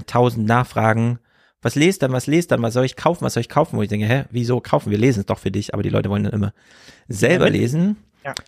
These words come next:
Speaker 1: Diesmal kann ich hier schon bekannt geben, welche Podcasts wir unter anderem hören. <laughs> Also dann im neuen Zwanziger. Deborah Feldman oder Feldmann <clears throat>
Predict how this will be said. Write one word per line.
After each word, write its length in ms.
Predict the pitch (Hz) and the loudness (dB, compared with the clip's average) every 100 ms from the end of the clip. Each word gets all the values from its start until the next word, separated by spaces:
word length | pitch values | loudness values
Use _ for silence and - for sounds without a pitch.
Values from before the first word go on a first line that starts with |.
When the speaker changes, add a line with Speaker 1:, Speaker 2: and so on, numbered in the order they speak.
| _ _ _ - | _ _ _ -10
Speaker 1:
Diesmal 640 | 127 220 - 139 110 147 - - | -2 -2 2 2 2 0 -4 -8
kann 160 | - 135 | -4 -2
ich 240 | 135 - 117 | -4 -4 -8
hier 340 | - 190 190 | 0 2 2
schon 380 | - 131 127 135 - | 2 2 2 -2 -6
bekannt 340 | - 139 165 | -2 -2 0
geben, 320 | - 139 120 | 0 2 2
welche 180 | 120 117 | 2 2
Podcasts 460 | - - - 104 - | 0 -2 -2 -4 -2
wir 80 | |
unter 220 | 98 101 - | -2 0 -2
anderem 300 | 95 - 123 | -4 0 2
hören. 340 | 107 92 - - | 2 2 -4 -2
<laughs> 260 | - - - _ _ - 170 - - | -2 -2 -6 _ _ -18 -16 -16 -10
Also 160 | - 95 | -2 2
dann 160 | 101 | 4
im 120 | 107 | 4
neuen 220 | 170 92 98 | 2 2 0
Zwanziger. 420 | - 117 107 - _ _ _ _ _ _ _ _ _ _ _ _ _ _ _ _ | -2 -2 -4 -10 _ _ _ _ _ _ _ _ _ _ _ _ _ _ _ _
Deborah 600 | - 101 131 185 160 147 | -6 2 4 6 6 6
Feldman 920 | 143 - 160 165 - 120 127 156 214 - _ - | 2 0 2 2 0 2 4 4 2 -4 _ -6
oder 200 | 87 - | -6 -6
Feldmann 640 | - 98 - 95 135 202 _ _ | -6 -6 -2 2 2 0 _ _
<clears throat> 380 | - - 190 110 | -2 4 4 4